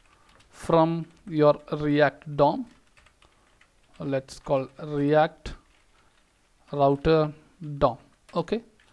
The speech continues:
and inside this you have to call the browser one. So let's type browser, browser router, as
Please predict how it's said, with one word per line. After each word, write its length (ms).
and 220
inside 440
this 380
you 140
have 240
to 80
call 200
the 100
browser 380
one. 220
So 140
let's 320
type 200
browser, 720
browser 600
router, 560
as 460